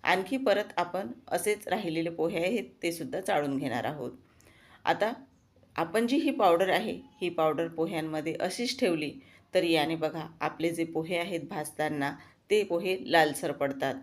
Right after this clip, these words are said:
आणि ज्या भांड्यात आपण पोहे भाजायला घेतो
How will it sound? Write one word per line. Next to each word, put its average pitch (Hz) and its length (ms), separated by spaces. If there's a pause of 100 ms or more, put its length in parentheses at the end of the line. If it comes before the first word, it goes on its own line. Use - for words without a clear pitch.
(360)
आणि 165 240 (460)
ज्या 202 160
भांड्यात 226 440
आपण 180 320
पोहे 175 360
भाजायला 170 500
घेतो 180 360